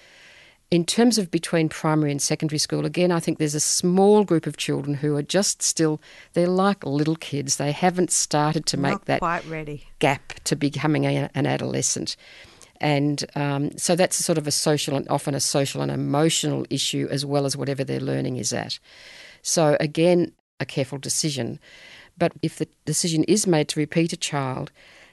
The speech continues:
Speaker 1: there has to have particular purpose in mind. It's not just another year of school. There has to be some goals set. What are we trying to achieve?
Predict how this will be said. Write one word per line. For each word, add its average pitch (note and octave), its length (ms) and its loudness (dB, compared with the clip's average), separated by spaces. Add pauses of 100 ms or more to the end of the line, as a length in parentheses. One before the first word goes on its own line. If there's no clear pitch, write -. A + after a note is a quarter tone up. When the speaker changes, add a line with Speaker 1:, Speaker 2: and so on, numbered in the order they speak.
Speaker 1:
there E3 120 0
has A#3 280 2
to A#3 120 0
have D#3+ 400 -2 (200)
particular - 680 0
purpose E3+ 580 0
in C3+ 140 -2
mind. A#2+ 220 -4
It's - 140 -8
not F#3+ 140 4
just - 300 -2
another D3+ 320 4
year C#3+ 300 -2
of C3+ 100 -8
school. C3 280 -2
There A#2+ 120 -2
has E3+ 260 0
to F3 100 -4
be D#3+ 180 0
some D3 200 -2
goals C3+ 420 -6
set. - 340 -8 (380)
What D3+ 320 0
are F#3 60 6
we F#3+ 120 4
trying C#3 340 -2
to C3+ 100 -8
achieve? B2+ 600 -4